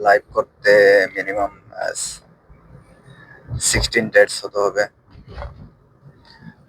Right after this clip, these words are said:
তাই লাইভের মাধ্যমে আপনাদের দেখতে পারতেছি না, লাইভও করা যাচ্ছে না। আসলে আমার পুরাতন যে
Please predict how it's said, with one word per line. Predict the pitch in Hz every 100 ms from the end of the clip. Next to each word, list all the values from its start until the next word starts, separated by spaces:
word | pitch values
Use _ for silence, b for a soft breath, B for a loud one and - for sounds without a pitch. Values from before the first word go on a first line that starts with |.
| _ - _ _ _ - -
তাই | 98 95 95 92
লাইভের | 92 101 101
মাধ্যমে | 101 101 95
আপনাদের | - 90 101 - _ _ _ _ _ _ - - 117 104
দেখতে | 98 110
পারতেছি | 101 - - - 104
না, | 117 - - - -
লাইভও | 90 95 92
করা | 98 98 95
যাচ্ছে | - - 95
না। | - - _ - - - - - - - - -
আসলে | 104 - 101 95
আমার | 107 113 110 - - - - _
পুরাতন | 107 104 98 98 95
যে | 98